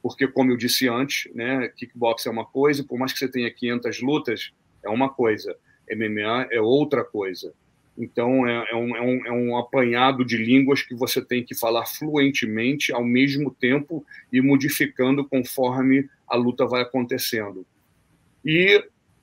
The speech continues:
porém, acho também que ele tem essa, essa, essa, essa, essa, essa, é, essa habilidade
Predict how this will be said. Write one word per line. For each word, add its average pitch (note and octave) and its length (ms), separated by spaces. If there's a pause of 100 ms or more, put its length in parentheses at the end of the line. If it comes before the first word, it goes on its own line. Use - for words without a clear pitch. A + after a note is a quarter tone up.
(140)
porém, F3+ 360
acho E3 280
também E3 320
que F3 120
ele F3+ 200
tem F3+ 220
essa, F#3 340
essa, C3+ 300
essa, B2+ 380
essa, B2 300
essa, A2 680
essa, A2 600 (520)
é, A2+ 600
essa C3+ 220
habilidade C#3 960